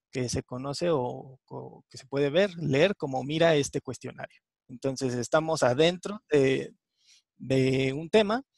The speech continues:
y, pues, bueno, este espacio no lo brindaron o no lo prestaron amablemente el, las personas de D G tic, en donde específicamente de, de la, del área de docencia en cursos en línea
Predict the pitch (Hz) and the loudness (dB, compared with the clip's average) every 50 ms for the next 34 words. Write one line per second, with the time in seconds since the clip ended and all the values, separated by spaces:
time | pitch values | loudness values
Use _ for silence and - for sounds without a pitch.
0 | _ _ _ - 196 214 226 233 226 - - - 165 151 143 170 165 156 151 151 | _ _ _ 0 2 4 4 4 2 0 -2 0 0 2 4 4 2 2 2 0
1 | - 180 175 - 196 180 - - 180 170 - - 190 190 190 185 185 185 190 190 | 0 -2 0 0 -2 -2 0 2 0 0 2 0 0 0 0 0 0 -2 -2 -4
2 | - - - - - 143 135 131 131 127 127 131 127 123 123 127 123 127 127 127 | -6 -10 -16 -18 -14 -10 -10 -8 -6 -6 -6 -6 -6 -6 -6 -6 -6 -6 -6 -6
3 | 123 135 131 139 135 135 139 143 143 151 160 170 180 - - 127 123 123 120 117 | -4 -2 -2 -2 0 2 2 2 2 2 0 -6 -8 -12 -12 -12 -12 -10 -8 -8
4 | 120 120 117 117 120 - 127 117 - - 131 135 139 151 165 170 - _ _ _ | -8 -8 -10 -10 -10 -8 -8 -8 -2 0 0 2 0 0 -6 -10 -14 _ _ _
5 | _ - 135 139 143 147 151 156 151 151 151 151 - 160 160 156 147 143 - - | _ -12 -6 -4 -2 0 2 2 2 2 0 0 2 2 4 4 4 4 2 0
6 | 127 127 123 117 - - 123 - 135 131 139 139 147 151 156 147 - 175 - - | -2 -2 -2 -2 -4 -8 -12 -10 -8 -6 -4 -2 0 2 2 2 0 0 -2 -2
7 | 208 214 - - - - 190 185 180 175 180 180 180 185 196 202 214 220 _ _ | -4 -4 -4 -6 -8 -6 -4 -4 -2 -2 -2 -2 -2 -2 -2 -2 -2 -4 _ _
8 | _ - 143 - - 143 - 156 151 160 - 156 147 151 156 147 - 170 160 147 | _ -12 -10 -8 -8 -6 -8 -6 -6 -4 -4 -4 -2 -4 -6 -4 -2 -2 0 2
9 | 135 123 127 135 - - 123 127 123 123 127 135 - 135 131 135 139 139 147 147 | 0 0 0 -4 -8 -8 -6 -4 -2 0 0 -2 -2 0 2 4 4 4 4 4
10 | 151 151 160 165 - 180 175 160 - 180 170 147 135 127 - 143 139 - - - | 2 2 0 -2 -4 -6 -6 -6 -4 -4 -4 -4 -4 -8 -12 -14 -14 -12 -10 -6
11 | 180 180 180 185 180 180 185 208 202 | -4 -4 -2 -2 -4 -4 -6 -6 -8